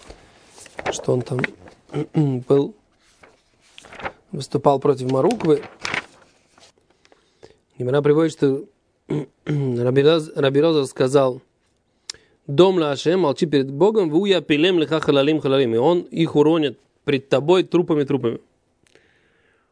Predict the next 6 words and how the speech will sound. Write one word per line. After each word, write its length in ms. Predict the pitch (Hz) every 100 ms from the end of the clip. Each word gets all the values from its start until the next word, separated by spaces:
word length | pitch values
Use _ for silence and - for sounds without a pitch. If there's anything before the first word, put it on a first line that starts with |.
| _ _ _ _ _ _ _ - -
Ашкем 420 | 131 - 208 220
ваарев 300 | 165 165 175
алеем 240 | 139 147
ле 60 | 151
бейт 180 | 147 143
мидраш. 520 | 127 110 107 143